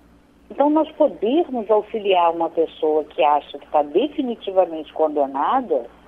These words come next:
ao sofrimento é algo fantástico. E lógico que todas as ideias e a sua filosofia de vida vão se modificar à medida que ela descobrir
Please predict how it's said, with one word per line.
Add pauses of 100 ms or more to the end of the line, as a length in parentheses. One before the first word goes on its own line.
(440)
ao
sofrimento (540)
é
algo
fantástico. (580)
E
lógico
que (460)
todas
as
ideias
e
a
sua
filosofia
de
vida (800)
vão
se
modificar
à
medida
que
ela
descobrir